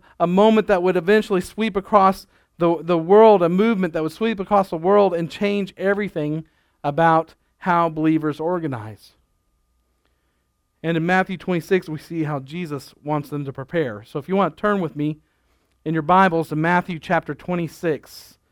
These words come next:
we're gonna start verse thirty-six. <coughs> Matthew chapter twenty-six, Matthew, Mark, Luke, John. So Matthew twenty-six thirty-six.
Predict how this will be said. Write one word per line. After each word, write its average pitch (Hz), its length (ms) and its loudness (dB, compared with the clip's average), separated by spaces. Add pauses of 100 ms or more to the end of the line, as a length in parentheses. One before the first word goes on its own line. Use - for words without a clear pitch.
(1700)
we're 139 120 -12
gonna 147 180 -4
start 151 260 -4
verse 147 260 -2
thirty-six. 131 680 -10 (1500)
<coughs> - 60 -2 (1120)
Matthew 160 640 -2
chapter 147 540 -8
twenty-six, 151 520 -12
Matthew, 151 340 -8
Mark, 151 340 -6
Luke, 147 240 -10
John. 113 380 -14 (360)
So 117 100 -16
Matthew 131 500 -6 (100)
twenty-six 160 640 -8
thirty-six. 113 720 -16